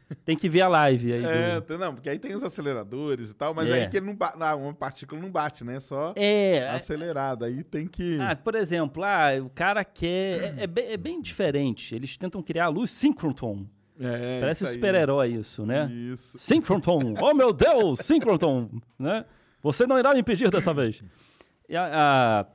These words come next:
Speaker 1: eles fazem a, a, eu não sei se é a luz que fica, não,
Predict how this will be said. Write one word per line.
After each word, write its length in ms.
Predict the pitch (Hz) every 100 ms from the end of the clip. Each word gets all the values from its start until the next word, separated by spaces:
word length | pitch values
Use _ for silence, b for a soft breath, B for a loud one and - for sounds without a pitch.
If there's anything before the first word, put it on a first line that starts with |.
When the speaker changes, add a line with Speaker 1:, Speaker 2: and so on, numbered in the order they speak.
| _ _ _ -
Speaker 1:
eles 420 | 147 190 - - _ _ _ _ _ _ _ _ _ -
fazem 400 | 127 147 151 139
a, 120 | 120 117
a, 720 | 113 107 104 101 98 95 - _ _ _ _ _ _ _ _
eu 100 | 208
não 80 | 170
sei 180 | - 127
se 120 | -
é 20 |
a 40 | 107
luz 260 | 110 110
que 100 | -
fica, 240 | - 110 - -
não, 320 | 110 95